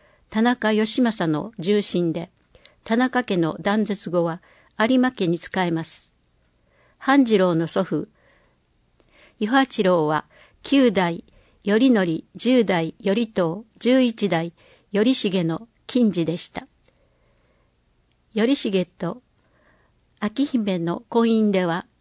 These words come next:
江戸にある新御殿の建築工事も担いました。与八郎はペリー来航を伝える瓦版や、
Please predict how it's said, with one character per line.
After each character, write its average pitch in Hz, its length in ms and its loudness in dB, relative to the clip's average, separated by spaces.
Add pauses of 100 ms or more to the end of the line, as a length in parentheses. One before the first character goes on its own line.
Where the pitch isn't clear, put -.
江 214 80 0
戸 247 120 4
に 247 200 2
あ 202 80 0
る 180 120 -2
新 240 320 0
御 214 120 0
殿 196 260 -2
の 160 140 -4
建 240 320 -2
築 - 260 -6
工 214 240 -2
事 175 140 -4
も 160 160 -2
担 190 380 -2
い 180 60 -2
ま 175 120 -6
し - 160 -16
た。 - 120 -12 (1080)
与 208 80 -2
八 262 320 0
郎 180 160 2
は 160 180 -2 (140)
ペ 262 100 4
リ 233 220 2
ー - 20 0
来 214 200 0
航 208 200 -2
を 202 80 -2
伝 190 360 -4
え 180 40 -2
る 170 140 -2
瓦 196 380 -2
版 180 180 -2
や、 175 260 -6